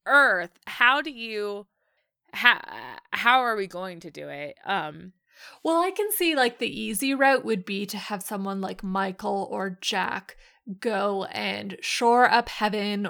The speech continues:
Speaker 2: or do some bits and bobs changes to it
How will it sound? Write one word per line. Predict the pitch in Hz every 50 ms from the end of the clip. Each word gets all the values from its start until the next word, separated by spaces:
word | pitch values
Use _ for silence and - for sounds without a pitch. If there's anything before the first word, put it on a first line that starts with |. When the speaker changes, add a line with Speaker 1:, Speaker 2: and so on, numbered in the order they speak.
| -
Speaker 2:
or | - - 208 202 190 185 220 113 107 196 196 202 _ _ _
do | - 226 220 220 220 214 214
some | 208 - - 226 202 190 196 196
bits | 185 - 208 202 - -
and | 220 202 196
bobs | 202 196 - - 190 - -
changes | - - - 220 208 202 196 190 196 185 - -
to | - - - - 254 240 240 233 -
it | - 214 202 - -